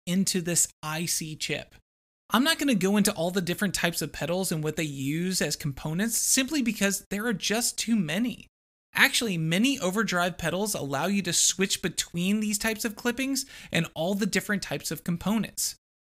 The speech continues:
If you have no idea which you prefer and you wanna play around with it, well, the M I Audio Super Blues Pro uses silicone,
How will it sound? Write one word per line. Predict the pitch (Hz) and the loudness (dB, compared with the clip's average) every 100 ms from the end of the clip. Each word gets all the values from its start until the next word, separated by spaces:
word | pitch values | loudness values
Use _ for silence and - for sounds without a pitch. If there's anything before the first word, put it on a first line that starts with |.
| _ _ | _ _
If | 175 170 | -2 2
you | 247 | 2
have | 285 | 4
no | 214 170 | 4 2
idea | 180 170 165 | 0 0 -2
which | 143 151 - | -2 0 0
you | 180 | 0
prefer | 170 - 139 156 | -4 -2 -2 -2
and | 180 156 | -2 -2
you | 143 | -2
wanna | 160 196 | 0 0
play | - - 160 | -2 -4 -2
around | 170 147 135 156 | 0 0 -2 -2
with | 175 196 | -2 -2
it, | 247 - | -4 -2
well, | 165 202 202 - _ _ - | 0 0 -2 -10 _ _ -4
the | 185 208 | -2 2
M | 240 285 | 2 2
I | 262 208 - | 0 0 -2
Audio | 147 156 180 196 | -4 -4 -2 0
Super | 180 - - 165 208 | 2 2 0 -2 -4
Blues | 185 156 175 170 | -2 -2 -2 -4
Pro | - 151 131 147 | -6 -4 -2 -2
uses | 156 170 175 170 - | -4 -4 -4 -2 2
silicone, | - - 170 208 208 226 240 240 | 4 4 2 0 -2 0 2 0